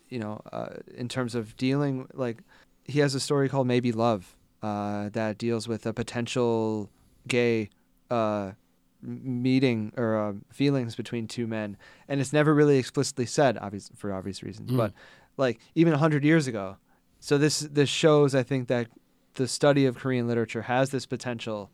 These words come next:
Speaker 1: that's not just, s-, you know, enmeshed in, like,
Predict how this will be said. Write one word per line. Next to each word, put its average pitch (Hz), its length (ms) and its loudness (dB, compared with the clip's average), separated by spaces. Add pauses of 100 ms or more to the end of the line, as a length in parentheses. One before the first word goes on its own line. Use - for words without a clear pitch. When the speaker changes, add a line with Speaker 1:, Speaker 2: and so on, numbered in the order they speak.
(380)
Speaker 1:
that's 127 320 0
not 139 200 2
just, - 480 0 (240)
s-, - 240 -8
you 143 80 -6
know, 110 280 -4 (360)
enmeshed 120 500 -2
in, 113 380 -4
like, 98 320 -8